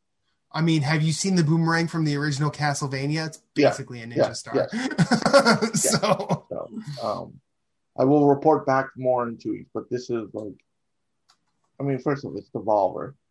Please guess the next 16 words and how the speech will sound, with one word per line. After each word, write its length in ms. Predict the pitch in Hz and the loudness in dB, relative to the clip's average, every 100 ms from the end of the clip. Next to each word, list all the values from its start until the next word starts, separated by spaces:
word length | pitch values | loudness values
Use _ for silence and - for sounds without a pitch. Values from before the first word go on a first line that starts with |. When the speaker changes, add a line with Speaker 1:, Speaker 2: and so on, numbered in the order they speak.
| _ | _
Speaker 2:
So 300 | - 101 92 - _ | -2 -2 -2 -8 _
what 120 | 117 120 | -6 -6
do 40 | |
you 60 | 139 | -6
Speaker 1:
Yeah. 60 | - | -8
Speaker 2:
expect? 260 | 82 - _ _ _ _ _ _ | -8 -8 _ _ _ _ _ _
This, 240 | 175 233 - | 6 6 4
Speaker 1:
Exactly. 540 | 139 127 110 - 123 - 156 | -6 -6 -10 -14 -20 -4 4
Speaker 2:
this 220 | 185 202 | 4 4
is 160 | 180 | 0
like 300 | 151 143 - - _ _ _ _ 143 | 2 0 -2 -10 _ _ _ _ -2
the 80 | |
definition 760 | 135 143 143 139 135 131 - 120 | 2 6 4 4 -2 -2 -4 -4
of 140 | 110 | -4
Devolver. 600 | - 113 110 101 - - - _ _ _ _ _ _ _ - - 147 | -6 -2 0 0 -2 -8 -12 _ _ _ _ _ _ _ -18 -4 0
Speaker 1:
Yeah, 240 | 156 | 0